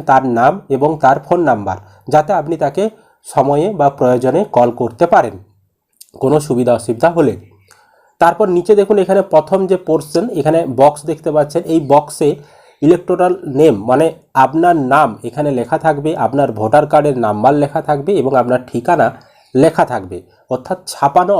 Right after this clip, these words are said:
অবস্থায় কিন্তু আপনার জন্য একটি ফর্ম আসবে। সেই ফর্মটি কিন্তু, যে ছাপানো ফর্মটি আসবে, সেটি আপনার বাড়িতে বিএলও দিয়ে যাবে। আপনাকে কোথাও আনতে যেতে হবে না, কিচ্ছু করতে হবে না,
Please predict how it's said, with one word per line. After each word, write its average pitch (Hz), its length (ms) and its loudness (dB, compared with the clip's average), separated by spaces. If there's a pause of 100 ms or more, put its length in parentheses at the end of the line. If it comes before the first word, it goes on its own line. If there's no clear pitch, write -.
অবস্থায় 147 460 -4
কিন্তু 156 260 -4 (220)
আপনার 170 320 2 (160)
জন্য 127 180 -2 (120)
একটি - 180 -6 (120)
ফর্ম 120 260 2 (440)
আসবে। 123 260 -6 (420)
সেই 170 200 2 (120)
ফর্মটি 147 340 -2 (100)
কিন্তু, 156 260 -2 (120)
যে 139 160 0
ছাপানো 139 420 0
ফর্মটি 139 300 0 (140)
আসবে, 120 260 0 (500)
সেটি 151 240 2 (120)
আপনার 151 240 0 (100)
বাড়িতে 123 360 0 (520)
বিএলও 170 400 4 (400)
দিয়ে 175 260 4
যাবে। 98 200 0 (400)
আপনাকে 151 420 0
কোথাও 156 300 2
আনতে 139 280 -2
যেতে 151 180 -2
হবে 147 140 0
না, 170 100 0 (100)
কিচ্ছু - 260 -10 (100)
করতে 135 280 -2
হবে 110 220 0
না, 98 60 -2